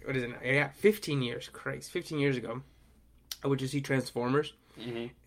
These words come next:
Speaker 1: like, opening night, and I heard rumblings about, like, a secret movie or something. I was like, "Well, that's weird." Even back then, you know, back then it was, like, MySpace and just, like, general I M D B message boards.
Speaker 2: Yeah.
Speaker 1: And we, you know, the, we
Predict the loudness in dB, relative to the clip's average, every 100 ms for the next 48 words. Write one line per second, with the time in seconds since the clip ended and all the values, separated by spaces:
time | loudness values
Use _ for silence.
0 | -4 -2 -2 -2 -4 -2 -2 -2 -4 -14
1 | -20 -20 0 4 4 4 0 0 4 4
2 | 4 4 2 2 -2 -6 -6 -4 -2 2
3 | 2 0 -4 -8 -10 -10 -10 -8 -2 0
4 | 0 -2 -6 -10 -10 -12 -18 -2 2 6
5 | 6 6 6 2 0 -10 -10 -6 -4 -2
6 | -2 -4 -8 -8 -6 -10 -12 -10 -10 -10
7 | -12 -14 -16 _ -6 -4 -4 -8 -6 -4
8 | -4 -6 -10 -12 -18 -20 -14 -6 -4 -4
9 | -10 -8 -6 -6 -8 -18 -20 -20 -20 -20
10 | -20 -20 -20 -8 4 6 8 8 6 4
11 | 4 -2 -12 -20 -10 -6 -6 -8 -12 _
12 | -8 -6 -6 -8 -8